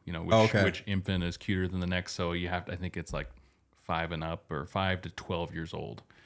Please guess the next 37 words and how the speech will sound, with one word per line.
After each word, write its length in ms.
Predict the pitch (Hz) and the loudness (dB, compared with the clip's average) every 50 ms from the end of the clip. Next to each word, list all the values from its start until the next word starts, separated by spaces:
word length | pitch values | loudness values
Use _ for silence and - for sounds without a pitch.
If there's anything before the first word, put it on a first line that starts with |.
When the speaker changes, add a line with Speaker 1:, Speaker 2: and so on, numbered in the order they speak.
| - - - | -8 2 4
Speaker 1:
You 60 | 143 | 4
Speaker 2:
Okay. 80 | 117 101 | 6 6
Speaker 1:
have 80 | 117 113 | 6 4
to 60 | 110 | 4
be 80 | 110 98 | 2 2
able 180 | 90 87 92 | 2 2 0
to 60 | 87 82 | 0 2
walk 260 | 82 90 87 - - | 2 2 2 2 0
on 100 | 90 90 | -2 -2
the 60 | 85 | -2
stage 300 | - - 87 82 85 - | -2 -2 -2 0 0 0
by 80 | 92 87 | 0 0
yourself. 420 | 87 95 - - 90 90 - - | 0 -2 -2 -2 -2 -2 4 8
But 60 | 127 139 | 10 10
Speaker 2:
Ah. 320 | 139 139 135 131 127 123 | 12 12 12 10 10 10
Speaker 1:
that's 220 | 113 113 - - | 10 8 8 8
one 300 | 175 160 151 147 143 135 | 8 8 8 8 8 8
that, 260 | 123 120 117 117 - - - _ - | 8 6 6 4 0 -10 -18 _ -2
you 100 | 135 120 | 0 2
know, 140 | 113 110 104 | 2 4 4
like, 140 | 101 101 98 98 - - - | 2 2 0 -4 -16 -12 -4
versus 280 | 107 110 113 104 110 107 | 2 2 2 2 2 0
the 100 | 95 101 | 2 2
adults 440 | 95 90 113 113 110 98 - - - | 4 6 6 6 6 4 2 0 0
where 160 | 98 92 95 | 0 2 2
we 120 | 95 98 98 | 2 2 2
wanna 280 | 95 98 95 95 92 | 2 2 2 2 2
have 200 | 92 92 92 85 - | 2 0 -2 0 0
various 280 | 98 95 95 92 92 | 0 2 2 0 -2
degrees 400 | - - 85 95 92 92 92 85 | -4 -6 -4 -4 -2 -2 -2 -4
of 80 | 92 - | -6 -6
people 400 | - 95 90 92 87 87 87 - - - _ _ - | -6 -6 -4 -2 -2 -2 -4 -6 -12 -20 _ _ -6
that 120 | 90 80 80 | -4 -2 0
make 200 | 92 95 92 - | -2 -2 -2 -2
their 140 | 104 98 95 | -2 0 0
own 120 | 92 95 | 0 0
stuff. 420 | 95 - - 104 95 98 95 - | -2 -2 0 0 0 0 0 -4